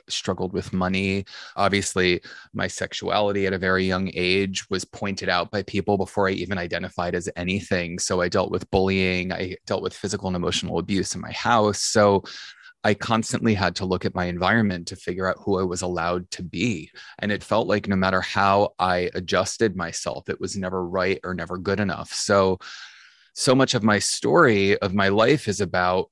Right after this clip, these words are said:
who I had to be for other people and how I had to show up for other people to try and get fed some kind of love or attention. And that led me to music at a very young age. It was the only outlet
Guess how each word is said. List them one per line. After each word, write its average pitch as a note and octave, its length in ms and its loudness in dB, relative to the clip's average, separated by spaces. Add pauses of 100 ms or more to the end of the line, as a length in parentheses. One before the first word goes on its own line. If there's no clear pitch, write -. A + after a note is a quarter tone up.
who A2 280 2
I G#2+ 80 6
had G2 300 0
to G2 100 -10
be F#2+ 180 -4
for F#2 220 -4
other A2 200 0
people F#2 540 -2
and F#2+ 100 0
how F#2 240 -2
I F2+ 60 0
had F#2 200 -4
to F#2 60 -8
show F#2 200 -2
up F2 160 -2
for - 120 -2
other F#2 180 -4
people F#2+ 480 -6
to G2+ 100 -10
try F#2+ 240 -4
and F#2+ 100 -4
get F#2+ 300 0
fed F#2 480 -2
some G2 320 -4
kind F2+ 360 -4
of F#2 140 -6
love F#2 400 -2
or F#2+ 120 0
attention. F#2+ 760 -2 (800)
And G#2+ 680 6 (300)
that A#2 300 4
led A2+ 180 6
me G#2+ 200 4
to G2 360 0
music G#2+ 560 4
at G2 100 0
a F#2+ 60 -2
very F#2 300 -4
young F2+ 220 -8
age. F2 420 -6
It - 80 -10
was F#2+ 120 -10
the - 120 -4
only A2 320 0
outlet G2 420 2